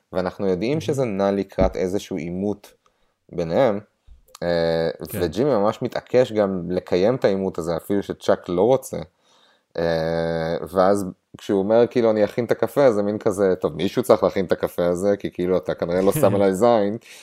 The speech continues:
Speaker 1: אז כאילו, אז זה עדיין חלק מה-, איזשהו מין יריבות של אחים ביניהם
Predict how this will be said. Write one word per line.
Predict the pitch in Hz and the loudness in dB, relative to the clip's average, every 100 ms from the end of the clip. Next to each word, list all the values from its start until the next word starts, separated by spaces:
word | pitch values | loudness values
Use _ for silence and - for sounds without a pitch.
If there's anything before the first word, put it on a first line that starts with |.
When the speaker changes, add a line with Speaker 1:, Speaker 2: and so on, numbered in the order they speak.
| - _ - | -20 _ -2
Speaker 1:
אז | 90 87 | -2 -4
כאילו, | - 101 123 113 113 104 - - - _ _ | -6 0 2 4 2 2 -4 -20 -20 _ _
אז | - 98 - | -6 -4 -6
זה | 98 113 | 0 2
עדיין | 113 151 170 | 2 0 -2
חלק | 185 165 156 | -2 -2 0
מה-, | 139 110 104 78 | 0 2 0 0
איזשהו | 107 120 - 117 | -2 -2 -6 -4
מין | 110 113 | -4 -2
יריבות | 107 101 101 90 101 104 _ - _ _ _ | 2 2 2 -4 -8 -8 _ -20 _ _ _
של | - - 101 | -14 -6 -4
אחים | - - 107 107 | -4 -4 -4 -2
ביניהם | 113 113 113 113 | -2 0 -2 -4